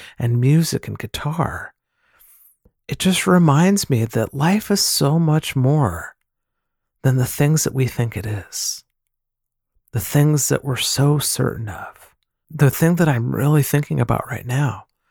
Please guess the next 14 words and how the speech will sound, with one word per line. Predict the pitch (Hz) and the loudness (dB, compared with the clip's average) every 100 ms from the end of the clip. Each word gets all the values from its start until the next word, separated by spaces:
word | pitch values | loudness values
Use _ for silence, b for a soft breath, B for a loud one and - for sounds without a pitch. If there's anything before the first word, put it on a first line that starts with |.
| b b b b | b b b b
is | - 135 | -2 2
what | 143 | 4
it | 151 | 2
means | 135 143 - | 2 0 0
to | - | -4
change. | - - 120 110 85 - - - _ _ _ _ _ _ _ _ _ _ _ _ _ | -2 -2 0 -2 -6 -10 -10 -14 _ _ _ _ _ _ _ _ _ _ _ _ _
You're | 147 156 | 2 4
allowed | 156 135 131 156 156 - | 4 2 4 4 2 0
to | 131 | -8
change. | - 120 151 143 78 - - - _ _ _ _ - | -4 0 2 0 -2 -10 -14 -18 _ _ _ _ -4
I'm | 127 | 0
allowed | 156 143 131 175 165 131 | 2 2 4 4 4 2
to | 104 | -4
change. | - 139 143 131 87 - - | 0 2 2 0 -4 -10 -16